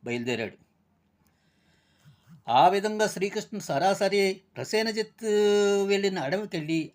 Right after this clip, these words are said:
అక్కడ అతను మృతకళేబారనే దాని చెంతనే ఉన్న సింహపు వాడి జాడను చూసి వాటిని వెన్నంటి వెళ్ళి జాంబవంతి జాడలు తెలుసుకుని అతని గృహలో ప్రవేశించాడు. జాంబవంతుడి కూతురు జాంబవంతి ఆమె యొక్క క్రీడాటోలకే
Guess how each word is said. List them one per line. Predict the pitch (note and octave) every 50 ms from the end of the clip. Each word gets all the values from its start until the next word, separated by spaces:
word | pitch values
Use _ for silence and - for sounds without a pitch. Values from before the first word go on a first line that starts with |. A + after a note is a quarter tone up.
| -
అక్కడ | C3 B2 - E3 D#3
అతను | D#3 D3+ D#3 D#3
మృతకళేబారనే | C#3+ C3 - C3+ B2 - F3 G3 G3+ G#3 G#3 G3 F#3+ F#3+ F#3+ F#3 G3 F#3+ F#3+ F#3+
దాని | F3 D#3 C#3+ D#3 E3 D#3
చెంతనే | - D3+ C3+ C3+ - F3 F3+
ఉన్న | F#3 F#3+ F#3 F#3 F3+
సింహపు | E3 E3 D#3 C3 - - F#3+ F3+ -
వాడి | F3+ E3+ F3 E3+ E3
జాడను | D3 F3 E3+ E3+ E3 C#3+ A#2+
చూసి | C3+ B2 - D3+ D3 D3 C#3 - _ _ _ _ _ _ _ -
వాటిని | B2+ D3+ E3 - D#3+ D3+
వెన్నంటి | C3+ C3+ D3+ F#3 G#3+ A3 G3+ G#3 G3+
వెళ్ళి | E3+ D3+ D3+ D#3 E3 E3 D#3+ - - _ _ _ _ _ G2+
జాంబవంతి | G2 B2 B2+ D3 F#3 G3 G3+ G#3+ G#3+ G#3 - E3
జాడలు | C3 C3 B2+ C#3+ E3+ G3 F#3
తెలుసుకుని | E3+ D#3+ D3 C3 - - D3 D3 D3
అతని | C#3 C3 - D3+ C#3+
గృహలో | C3+ - C3+ C#3 - F#3 F#3+ F#3
ప్రవేశించాడు. | E3+ D3+ C3 B2 A#2+ C3 A#2+ A#2 - A#2+ G2+ - - - _ _ _ _ _ _ _ _ _ _ _ _ _ _ _ _ _ _ _ _ _ -
జాంబవంతుడి | G2+ A2+ A#2+ C#3 E3+ F#3 F#3 F3+ G3 G3 E3 F#3 E3
కూతురు | E3 - E3 F#3 F3+ - F3
జాంబవంతి | D3 - C3+ C#3 E3+ F#3+ F#3 F#3+ G3 F#3+ E3+ F#3+ G3 F#3 G3 - _ -
ఆమె | C#3+ C3 D3 D#3+ E3
యొక్క | E3 D#3+ - - D3 D3 D#3 D#3+ - - _ _ _ _
క్రీడాటోలకే | C3+ C#3 D#3+ F#3 G3 F#3+ G3 G3 F#3+ F#3+ F#3+ - - F3+ F3+ F#3 F#3